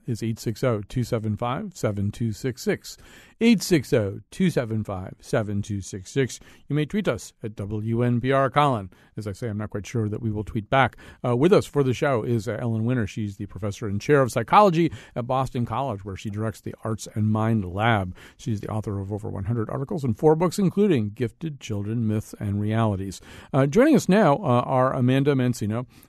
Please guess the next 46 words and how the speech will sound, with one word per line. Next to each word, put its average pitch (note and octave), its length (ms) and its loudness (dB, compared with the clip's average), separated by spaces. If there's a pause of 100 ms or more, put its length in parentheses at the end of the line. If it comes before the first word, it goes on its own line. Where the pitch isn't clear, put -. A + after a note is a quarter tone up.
and A#2 380 2 (120)
Nigel A2 300 0
Roth. A#2 400 2
They A2+ 140 -6
are G2 60 -4
the G2+ 120 -8
parents B2 320 2
of A2+ 100 -4
three C#3+ 240 2
children, B2 440 4 (120)
uh, G#2+ 140 -6
who G2 180 -6
fall G#2+ 300 -2
into A2+ 160 2
that A2+ 220 0 (340)
gifted, A#2 500 -2
uh, A2+ 180 -2
rubric. G#2 420 -2 (360)
A-, B2+ 240 0
and, A2+ 480 2
uh, G#2 240 -2
Amanda A2 340 0
Mancino G#2 460 -2
co-, B2+ 200 0
uh, - 220 -8
authored C3 340 4
the G2 120 -6
eth-, G2+ 340 -8
essay, G2+ 260 -6
excuse G#2+ 280 -10
me, G2 140 -6 (240)
How C#3 300 4
Does C3+ 220 4
an C#3 80 2
Island A#2 440 2
Feel? C3 400 0 (340)
Raising B2 460 0
Gifted A2+ 360 -4
Children A2 460 -6
in G#2+ 100 -4
a A2 60 -2
World G#2 400 -6
That - 160 -14
Turns G#2 260 -2
Its A2 220 -8
Back. - 400 -6